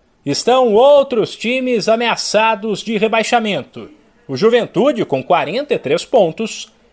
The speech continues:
e o Atlético Goianiense, com quarenta e quatro.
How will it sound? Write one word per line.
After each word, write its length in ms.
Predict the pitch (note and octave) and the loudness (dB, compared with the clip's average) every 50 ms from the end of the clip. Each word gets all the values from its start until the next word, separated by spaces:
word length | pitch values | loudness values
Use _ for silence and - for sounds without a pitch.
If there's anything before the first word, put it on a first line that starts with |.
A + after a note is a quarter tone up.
| - | -4
e 60 | - D#4+ | 0 2
o 60 | D#4 | 2
Atlético 580 | C#4 - - A3+ A3+ A#3 A3+ - A#3+ - B3 | 2 2 0 0 0 0 -2 -4 -6 -6 -2
Goianiense, 640 | A3 B3 B3+ B3+ B3+ C4 C4 A3+ G3+ G3 - - A#3 | 0 2 2 2 0 -2 -2 -2 -2 -4 -4 -6 -6
com 160 | - A3+ A3 | -6 -6 -4
quarenta 320 | A3 A#3+ A3+ A3 A3 - C4 | -2 -2 -2 -2 -2 -6 -8
e 60 | B3+ | -8
quatro. 520 | B3+ - G3 D#3+ - - - - G#3+ F#3 | -2 0 2 2 2 -2 -6 -12 -18 -18